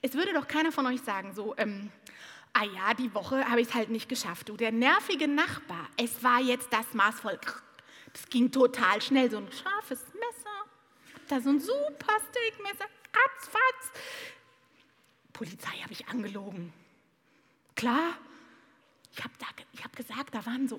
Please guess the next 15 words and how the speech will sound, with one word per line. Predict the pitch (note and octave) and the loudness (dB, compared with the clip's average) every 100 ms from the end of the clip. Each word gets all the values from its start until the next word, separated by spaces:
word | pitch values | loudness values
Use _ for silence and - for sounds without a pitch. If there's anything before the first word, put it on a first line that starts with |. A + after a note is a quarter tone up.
| - | -6
Einbrecher | B3+ F#4 G#4+ - E3+ F3+ - | -8 -6 -12 -14 -16 -16 -12
und | G#3 - | -10 -8
das | G4+ - | -10 -8
war | G3+ - | -10 -8
echt | B3+ - | -8 -8
schlau | - G#3 C#4+ | -10 -6 -8
von | - F3 | -8 -12
mir, | F3+ | -10
weil, | F#3+ G3+ | -8 -8
wisst | C4 G#3 | -8 -8
ihr, | - - - - - _ _ _ - | -12 -12 -14 -16 -18 _ _ _ -2
Uhr, | B3 D4 E4+ - - | 0 2 -2 -10 -8
Münzsammlung, | A3 A#3 D4 - C#4 C4 C#4 C4+ C4+ D4+ - - - | -2 2 2 0 -4 -2 -2 -2 -4 -8 -14 -20 -6
neuestes | A3+ A#3+ C4+ D#4+ - B3 - - | -2 0 0 -4 -8 -14 -12 -6
Handy, | A3+ B3 C4 | -2 -2 -4